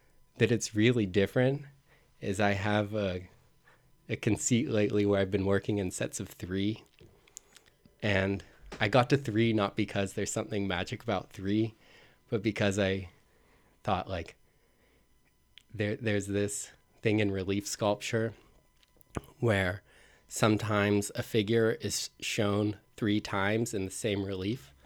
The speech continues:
So you can see it in the round, even though you only have, you know, whatever, a hundred twenty degrees that you can actually look at it from. So it's like, "Oh, you need to do something three times to be able to see it from every angle."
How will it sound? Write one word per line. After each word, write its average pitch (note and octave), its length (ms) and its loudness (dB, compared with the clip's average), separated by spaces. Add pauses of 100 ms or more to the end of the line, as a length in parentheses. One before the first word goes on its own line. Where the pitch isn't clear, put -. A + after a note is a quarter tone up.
(580)
So - 220 -4
you A2 140 4
can G2+ 200 -2
see C3+ 340 6
it C#3+ 140 2
in A2+ 120 2
the G2 80 2
round, G#2 560 2 (140)
even G2+ 300 2
though F#2 360 0 (840)
you A2 200 0
only G2 480 2
have, F2+ 500 -2 (220)
you G2 160 -4
know, F2 240 -12 (120)
whatever, F2+ 760 -4 (220)
a G#2+ 60 -4
hundred G2 340 -2
twenty F#2+ 260 0
degrees F#2+ 480 -4
that G#2 100 -6
you G#2 120 -8
can G2+ 160 -6
actually F2+ 340 -6
look E2+ 220 -8
at F#2+ 80 -4
it A#2 100 -10
from. C3+ 280 -4 (800)
So - 120 -2
it's G2 120 2
like, F#2 220 -2
"Oh, G#2+ 280 4
you G#2+ 180 0
need C#3 200 4
to C#3 60 0
do C3 180 2
something G#2+ 340 -2
three A2+ 240 -4
times G2 540 -2
to - 80 -12
be G#2+ 100 -2
able G2 160 -4
to F#2+ 60 -10
see G#2 220 -2
it F#2 100 -6
from F#2 180 -4
every F#2+ 260 -4
angle." F2+ 440 -6